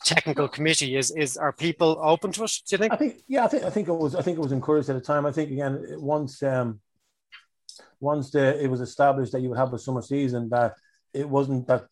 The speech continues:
Speaker 2: football just stopped after your, your summer
Speaker 1: Hmm.
Speaker 2: season. It was, you know, there was a window for futsal, which also has its r-, benefits towards player development and skill acquisition.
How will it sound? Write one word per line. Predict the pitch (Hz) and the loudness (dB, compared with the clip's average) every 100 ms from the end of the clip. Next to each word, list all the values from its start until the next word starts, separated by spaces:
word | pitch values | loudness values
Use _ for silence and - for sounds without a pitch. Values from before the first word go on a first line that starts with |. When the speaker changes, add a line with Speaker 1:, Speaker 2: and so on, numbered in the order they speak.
| - | -8
Speaker 2:
football | 165 160 147 127 | -8 0 0 0
just | 131 | -4
stopped | - 160 160 151 | -6 -2 -2 0
after | 131 123 123 | 0 0 -4
your, | 120 120 | -4 -4
your | 131 113 | -4 -8
summer | - 123 | -6 -6
Speaker 1:
Hmm. | 151 147 | 0 0
Speaker 2:
season. | 117 120 | 0 -2
It | |
was, | 127 131 - _ - | 0 0 -2 _ -6
you | 151 | -2
know, | 131 | 0
there | 127 135 | 0 -2
was | 127 | 0
a | |
window | 135 156 143 | 0 0 0
for | 131 131 | -2 -4
futsal, | - 143 139 131 | -6 -2 2 4
which | 147 156 | 4 2
also | 196 175 | 4 2
has | 143 143 131 | 2 0 0
its | 117 _ - - - - _ 139 | -8 _ -20 -20 -20 -20 _ -8
r-, | 143 - - - - - 160 123 127 | -8 -10 -20 -20 -20 -18 -16 -8 4
benefits | 151 143 143 131 | 4 4 -2 -4
towards | 131 131 127 | -2 0 0
player | - 135 | 0 0
development | 131 120 131 135 123 | 2 2 2 2 -4
and | 120 | -8
skill | - 135 131 | -6 -2 0
acquisition. | 127 127 123 131 127 | 0 -2 -4 -2 -4